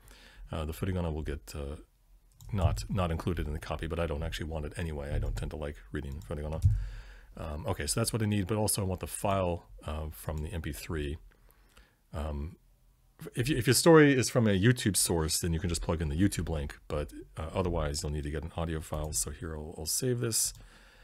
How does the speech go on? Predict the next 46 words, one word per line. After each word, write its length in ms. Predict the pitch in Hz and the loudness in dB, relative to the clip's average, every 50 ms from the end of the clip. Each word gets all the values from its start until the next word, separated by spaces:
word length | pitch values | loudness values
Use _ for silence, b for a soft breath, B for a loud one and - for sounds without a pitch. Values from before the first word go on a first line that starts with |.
| B B B B B B B B - | B B B B B B B B -8
I'm 140 | - 85 82 | -6 -6 -4
gonna 400 | 87 85 82 80 76 73 78 - - | -4 -4 -4 -4 -6 -6 -8 -8 0
copy 440 | - - 107 107 101 - - 87 85 | 8 10 10 10 10 6 0 -2 -2
that 340 | 80 80 78 80 - - - | 0 -2 -4 -4 -6 -6 -4
name 360 | 95 85 82 78 73 76 76 78 | -4 -2 -2 -2 -4 -4 -4 -4
'cause 120 | 85 85 | -4 -4
I'm 80 | 80 78 | -4 -2
gonna 140 | 78 78 76 | -4 -2 -2
need 160 | 80 78 78 | -4 -4 -4
that 160 | 76 76 87 | -4 -6 -4
name. 400 | 87 90 92 90 87 87 87 85 - - _ - B B B B B B B B B B B | -2 0 0 2 2 0 0 -2 -6 -14 _ -16 B B B B B B B B B B B
And 120 | 85 80 82 | -6 -4 -2
then 160 | 82 85 - | -2 -2 -4
in 140 | - 87 80 | -4 -4 -4
this 180 | 78 78 - | -2 -2 -4
field, 200 | - - 87 80 | -2 -2 -2 0
that, 160 | - 107 113 | 0 0 2
that, 220 | - 104 110 - - | 2 0 0 0 -2
that 120 | 117 101 | -4 2
copies 320 | - 127 107 - 107 92 98 | 4 2 2 4 2 0 0
it 80 | 98 | 0
into 180 | 95 85 - - 90 | 0 -2 -2 -2 -2
a 20 | |
directory 520 | 82 92 87 82 - - 85 80 78 - - - | 0 0 0 0 0 -2 0 0 0 -2 -4 -4
under 340 | - 82 76 71 78 76 73 71 - - | -2 -2 0 0 0 -2 -2 -2 -6 -8
my, 380 | - - 78 73 71 71 71 71 | -6 -4 -4 -4 -4 -4 -4 -4
uh, 240 | 71 67 69 69 71 - - _ _ _ _ _ _ - | -4 -4 -4 -6 -8 -10 -14 _ _ _ _ _ _ -6
under 160 | - 90 76 73 | -4 -2 -2 0
the 140 | 76 78 | -2 -2
app-, 100 | 73 - - - - - | -4 -4 -8 -18 -10 -4
the 80 | 110 87 | -2 -2
application 380 | 80 - - 107 92 92 92 | -2 0 0 0 0 0 0
directory. 340 | 90 87 82 - 90 80 78 b b b b b b b b b b | 0 -2 -2 0 -2 -4 -4 b b b b b b b b b b
And 160 | - 85 78 | -4 -2 2
then 260 | 78 78 - - - | 4 6 6 6 6
I 60 | - | 4
have 220 | - - 85 76 - | 2 2 2 0 0
it 40 | |
in 120 | 76 71 - | 0 0 0
a 20 | |
subdirectory 400 | - - - 82 - - - - | 0 -2 -2 -2 -4 -4 -4 -4
called 220 | - - 82 76 76 | -4 -2 -2 -2 -2
ignore, 540 | 71 73 78 - - - - - - - - - - | -2 4 6 6 6 6 2 -2 -4 -6 -8 -8 -6
and 120 | - 85 78 | -6 -6 -6
then 100 | 71 71 | -6 -6
the 100 | 73 | -8